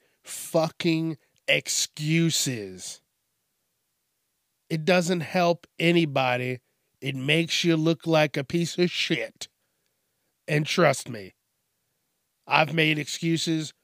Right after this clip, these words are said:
for way too long for no reason.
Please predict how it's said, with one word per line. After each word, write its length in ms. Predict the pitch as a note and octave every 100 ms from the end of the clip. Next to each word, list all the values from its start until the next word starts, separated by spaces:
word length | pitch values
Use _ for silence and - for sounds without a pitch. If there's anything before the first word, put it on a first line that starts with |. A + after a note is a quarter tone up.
| _ _
for 320 | - E3+ D#3+
way 480 | C#3+ C3+ D3 E3 E3
too 240 | - F3
long 540 | E3+ D3 C3 A#2 A2+ A2 _ _ _ -
for 400 | - D#3+ D3 C3
no 460 | A2+ A2+ C3 F3
reason. 680 | F#3+ F3 E3 C3 - G2